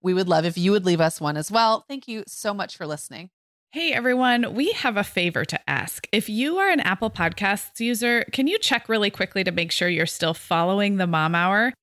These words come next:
Speaker 2: Apple did one of their big software updates recently, and it changed a bunch of things about how you get the podcasts you're subscribed to.
Speaker 1: If Apple Podcasts is your podcast app of choice, all you have to do is find your way to our show page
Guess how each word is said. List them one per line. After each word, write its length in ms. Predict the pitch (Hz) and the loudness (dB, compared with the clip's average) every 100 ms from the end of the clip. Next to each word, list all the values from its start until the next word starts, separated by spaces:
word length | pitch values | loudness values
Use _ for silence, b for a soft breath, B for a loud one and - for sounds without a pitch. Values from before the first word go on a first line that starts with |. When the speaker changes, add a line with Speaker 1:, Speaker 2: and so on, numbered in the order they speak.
| _ _ | _ _
Speaker 2:
Apple 300 | - 240 294 | -2 -2 -4
did 220 | 330 302 220 | -6 -6 -2
one 140 | 226 | -2
of 100 | 214 | 0
their 160 | 196 180 | 0 0
big 280 | 180 180 220 | 0 -2 -2
software 460 | 269 226 - 190 | -2 -2 0 0
updates 460 | - 165 - 170 - | 0 0 -4 -6 -6
recently, 600 | 131 165 165 165 156 170 b b - | -8 -6 -6 -2 -2 -2 b b -2
and 120 | 226 | 0
it 100 | 226 | 0
changed 380 | - 247 277 - | -2 -2 -2 -2
a 60 | 339 | 0
bunch 240 | 233 233 | 0 0
of 80 | 220 | -2
things 240 | 208 202 | -2 -2
about 220 | 180 170 160 | 0 0 0
how 180 | 180 | -2
you 340 | 180 170 220 254 | -2 -4 -4 -2
get 240 | 226 214 | -2 -2
the 60 | 202 | -4
podcasts 540 | - 185 180 180 175 170 | -2 -2 0 -2 -2 -4
you're 120 | 175 | -4
subscribed 560 | - 160 - 160 147 - | -6 -10 -2 0 0 -4
to. 200 | 76 - _ _ - | -6 -8 _ _ -6
Speaker 1:
If 120 | 196 | 0
Apple 280 | 190 220 330 | 2 2 0
Podcasts 760 | 294 302 294 262 262 254 - - | 2 0 2 0 0 0 -8 -2
is 340 | 233 196 180 | -2 -2 0
your 320 | 196 262 339 | 2 4 4
podcast 560 | 359 220 165 175 160 - 151 | 2 0 0 0 -2 -2 -2
app 180 | 151 | -2
of 140 | 160 - | -2 -10
choice, 480 | - 127 233 - - _ _ | -6 -4 -4 -6 -16 _ _
all 120 | - 208 | 0 4
you 120 | 254 | 4
have 180 | 349 339 | 2 -2
to 100 | 370 | -2
do 300 | 247 220 208 | 2 2 2
is 200 | 190 - | 0 0
find 300 | 165 175 208 | 0 0 0
your 100 | 269 | 2
way 160 | 226 | 2
to 160 | 233 254 | 2 0
our 120 | 277 | 0
show 260 | - 294 294 | 0 0 0
page 440 | - 185 170 175 | 2 2 2 0